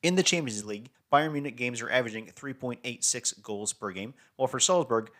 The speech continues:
their games are averaging two point four four, and again, that is in the Champions League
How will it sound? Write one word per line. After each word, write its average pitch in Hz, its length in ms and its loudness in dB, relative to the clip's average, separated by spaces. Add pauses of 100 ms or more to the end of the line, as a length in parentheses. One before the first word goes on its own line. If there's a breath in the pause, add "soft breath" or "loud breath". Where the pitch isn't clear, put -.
their 156 140 4
games 131 260 2
are 117 100 -6
averaging 110 360 -2
two 120 200 -12
point 110 240 -8
four 120 220 -4
four, 113 220 -2
and 95 80 -8
again, 98 220 -4
that 101 140 -4
is 95 140 -6
in 104 300 -8
the 104 160 -6
Champions 101 420 -4
League 98 220 -12